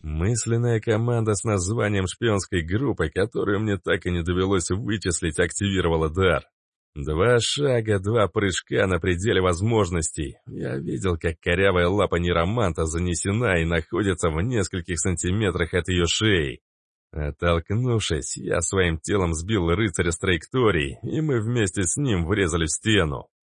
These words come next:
Причем Неромант хорошенько треснулся башкой об стену.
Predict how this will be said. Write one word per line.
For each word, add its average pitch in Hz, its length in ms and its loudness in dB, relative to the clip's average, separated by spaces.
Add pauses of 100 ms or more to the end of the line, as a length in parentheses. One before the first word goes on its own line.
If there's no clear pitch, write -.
(140)
Причем 107 640 -4
Неромант 139 640 0
хорошенько 123 640 0
треснулся 104 640 0
башкой 95 440 2
об 87 80 0
стену. 87 580 0